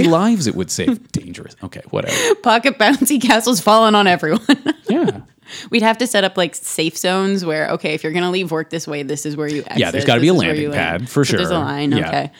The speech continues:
Speaker 2: So it would be a little bit less cool because it would be formalized, but still fun.
Speaker 1: Don't kill the dream, Kim. <laughs>
Speaker 2: I do wanna
Speaker 1: Do
Speaker 2: say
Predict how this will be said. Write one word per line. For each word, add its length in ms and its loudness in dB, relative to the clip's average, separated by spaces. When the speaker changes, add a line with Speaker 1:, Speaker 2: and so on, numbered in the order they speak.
Speaker 2:
So 120 0
it 40 4
would 80 -2
be 120 2
a 60 4
little 180 2
bit 120 2
less 220 2
cool 320 0
because 240 -4
it 80 -2
would 100 -8
be 80 -4
formalized, 760 -6
but 320 -10
still 200 -4
fun. 340 0
Speaker 1:
Don't 200 0
kill 180 -4
the 100 -8
dream, 320 -12
Kim. 380 -4
<laughs> 60 -6
Speaker 2:
I 120 4
do 200 2
wanna 160 2
Speaker 1:
Do 40 2
Speaker 2:
say 220 0